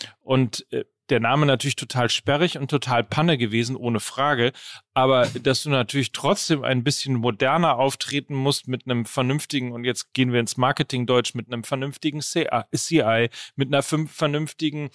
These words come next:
Markenstrategie für die Partner, mit einem, äh, d-, designmäßig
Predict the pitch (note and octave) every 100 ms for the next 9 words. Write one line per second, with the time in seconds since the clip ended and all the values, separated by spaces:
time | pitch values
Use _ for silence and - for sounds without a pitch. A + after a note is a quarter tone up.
0 | - _ C3+ C#3 D#3+ D3+ - D3 C3+ B2+
1 | B2 C3+ - C#3+ D#3 - A2 - A#2+ G#2+
2 | - - - C#3+ - C3+ C#3 C#3 C#3 -
3 | C3+ B2+ A#2 D3 C3+ C#3 B2 B2+ D3+ D3
4 | C#3 D3 -